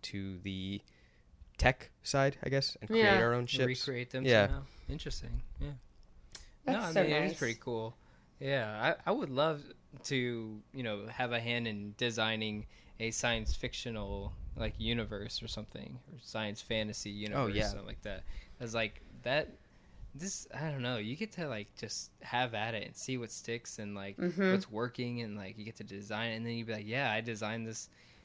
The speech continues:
Speaker 3: fictional universe." And then, like, what's cool about it is, like, later on, you'll, if it works, it's successful, then fans are just, like, they start dressing up in, like, stuff like that. So it's, like, not only, like, this film, but, like, Fifth Element
Speaker 2: Mm-hmm.
Speaker 3: and, uh, Star Wars, like,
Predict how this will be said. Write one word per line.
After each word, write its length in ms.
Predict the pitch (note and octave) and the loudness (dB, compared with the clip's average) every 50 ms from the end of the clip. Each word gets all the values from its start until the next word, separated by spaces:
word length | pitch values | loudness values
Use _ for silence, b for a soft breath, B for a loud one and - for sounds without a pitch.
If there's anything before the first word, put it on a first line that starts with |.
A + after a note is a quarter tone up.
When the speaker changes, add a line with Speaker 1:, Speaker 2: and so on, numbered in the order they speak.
| b b b | b b b
Speaker 3:
fictional 460 | - - B2 - - - B2+ B2 A#2+ | -10 -10 -8 -8 -6 -6 -4 -4 -2
universe." 600 | A#2 A2 A2+ B2+ C3+ B2 G#2+ G#2 G#2 G#2 G#2+ - | -2 -2 -2 -2 -2 -2 -2 -4 -4 -4 -4 -6
And 80 | A2 G#2+ | -6 -4
then, 220 | G#2+ G#2+ G#2 G#2 | -4 -4 -4 -4
like, 200 | G2+ G2 G2 G2 - - _ _ _ _ _ _ | -4 -6 -6 -8 -10 -16 _ _ _ _ _ _
what's 240 | - B2+ A#2+ A#2 - | -8 -6 -4 -4 -4
cool 220 | - - B2 A#2+ A#2+ | -4 -2 0 0 2
about 220 | A#2+ B2 A#2+ B2 | 4 4 4 4
it 40 | B2+ | 4
is, 80 | A#2+ A#2 | 2 0
like, 140 | A2 G#2+ G#2 | -2 -4 -4
later 240 | G#2 G2+ G#2 A2+ | -4 -4 -2 -2
on, 160 | A2 A2 A2+ A2+ | -2 -2 -2 -4
you'll, 120 | G#2+ G#2+ - _ - - - - - | -4 -6 -8 _ -20 -20 -20 -20 -12
if 200 | - G#2+ A2+ A2 - - - | -8 -8 -8 -8 -10 -12 -6
it 180 | B2 A#2+ A2 F2 | -2 -2 -2 -2
works, 480 | G#2 G#2 A2+ C3 E3 E3 D#3 - - - | -2 0 0 2 2 2 0 -4 -8 -12
it's 140 | A2+ G#2+ - | -12 -10 -10
successful, 580 | - A2+ - - - C3+ D#3 - - - A2 G#2+ | -10 -8 -6 -4 -2 -2 -2 -2 -4 -4 -4 -4
then 160 | G#2+ G#2 G#2 | -2 -4 -6
fans 520 | - - B2 A#2 A#2 A#2 B2 B2 A2+ A#2 | -4 -2 0 2 2 2 0 -2 -4 -6
are 240 | A#2+ A2+ - G#2+ A2 | -8 -8 -8 -8 -8
just, 300 | A2+ A2 A#2 A2 - - | -8 -6 -6 -6 -6 -4
like, 240 | A#2 G#2+ G#2 G#2 - b b b b b b - | -4 -4 -4 -6 -10 b b b b b b -20
they 60 | - | -16
start 260 | - - - G2 - | -14 -12 -10 -10 -10
dressing 340 | - F#2+ - - - F#2+ F#2+ | -8 -8 -8 -8 -8 -6 -4
up 160 | G#2+ C3+ - - _ _ _ - - | -4 -4 -4 -6 _ _ _ -12 -8
in, 180 | C#3+ C#3 C3+ | -6 -4 -2
like, 260 | C3 B2+ B2+ A#2+ B2 - | -2 -2 -2 -4 -6 -8
stuff 300 | - - D3+ C3+ C3 - | -8 -4 -4 -4 -4 -4
like 180 | C3+ B2 A#2+ - | -6 -6 -6 -4
that. 320 | B2+ A#2+ A#2+ A#2 A2+ - | -4 -2 -2 -2 -4 -6
So 140 | - - A2 | -6 -6 -6
it's, 120 | G#2 G2 - | -6 -6 -6
like, 180 | G2+ G2 G2 b b b b b | -6 -8 -8 b b b b b
not 120 | E3 E3 | 2 4
only, 140 | E3+ D#3 C#3+ C3 | 4 4 4 2
like, 120 | A#2+ - | 2 0
this 200 | - D3 C#3+ - | 0 0 0 0
film, 380 | - - D3 C3+ C3+ C3+ C3 B2 | 0 0 2 4 4 4 2 2
but, 160 | A2+ A#2 G#2+ | 0 0 -2
like, 160 | G2 G2 G2 | -2 -2 -4
Fifth 220 | - - A#2+ - - | -4 -4 -4 0 2
Element 500 | A#2 A#2 A#2 A#2 A#2 A#2 A#2 A#2 A#2 - - | 2 2 2 0 0 -2 -2 -4 -4 -6 0
Speaker 2:
Mm-hmm. 400 | - F#3+ F#3+ F#3+ E3+ F#3+ F#3 F3+ | 4 4 4 6 6 6 6 6
Speaker 3:
and, 340 | F#3 A#2 A2+ G#2+ G#2+ G#2+ G#2 | 6 6 4 2 0 0 -2
uh, 140 | G#2 G2 F#2+ | -2 -2 -2
Star 320 | - - - C3 B2 B2 | -2 2 4 6 6 6
Wars, 420 | B2 B2 B2 A#2+ A#2+ A#2 A#2+ A#2 - | 6 6 4 4 4 2 2 0 -2
like, 200 | G#2+ G2+ G#2 | -2 -2 -2